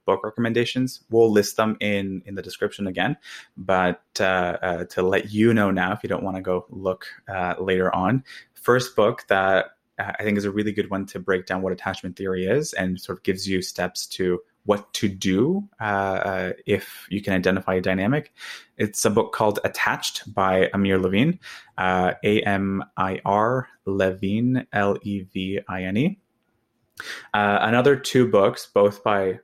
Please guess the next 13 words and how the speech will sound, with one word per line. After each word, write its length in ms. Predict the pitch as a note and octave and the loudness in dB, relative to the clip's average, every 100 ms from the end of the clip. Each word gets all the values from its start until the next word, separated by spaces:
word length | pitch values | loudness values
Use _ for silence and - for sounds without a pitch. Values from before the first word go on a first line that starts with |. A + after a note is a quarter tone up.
| _ | _
Stan 320 | - - F#2 | -18 -10 -10
Tatkin. 500 | F2+ F2 - G2 C3+ - - _ | -8 -12 -12 -10 -10 -14 -20 _
Um, 600 | - F#2+ F#2+ F#2+ F#2 F#2 - - | -2 0 2 0 -2 -4 -10 -10
uh, 400 | G2 F#2 - - - - - _ _ - | -8 -6 -6 -6 -6 -8 -12 _ _ -8
if 160 | G#2+ - | -6 -2
you 80 | |
wanted 260 | G#2 G#2 A2+ | 2 2 2
to 120 | C3 | -2
learn 280 | A2 A2 G#2 | 0 0 2
more 300 | G2+ G2+ G#2 | 2 2 0
about 380 | F#2 F#2+ F#2 - | 0 0 0 -2
this 160 | G2 | -8
whole 180 | - F#2+ | -8 -10